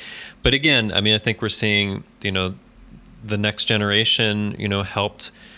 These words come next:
um, you know, actors with some roles that, that got them started, and they ended up doing a lot of things, you know, right down to the present day, you know, uh, decades or years later. So it's, it's been great actually to really look at these lists. I w-, I was honestly kind of, um,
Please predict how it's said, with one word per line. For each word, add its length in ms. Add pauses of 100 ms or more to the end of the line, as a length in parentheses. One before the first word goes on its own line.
(240)
um, 320
you 60
know, 100
actors 560
with 140
some 280
roles 360
that, 240
that 160
got 180
them 140
started, 360
and 120
they 80
ended 180
up 120
doing 200
a 60
lot 180
of 100
things, 360
you 80
know, 100
right 240
down 280
to 140
the 100
present 460
day, 360 (100)
you 80
know, 260 (540)
uh, 220 (560)
decades 440
or 80
years 320
later. 380
So 400 (560)
it's, 240
it's 160
been 140
great 220
actually 320
to 80
really 200
look 220
at 100
these 220
lists. 240
I 40
w-, 180 (220)
I 80
was 140
honestly 420
kind 300
of, 280 (120)
um, 420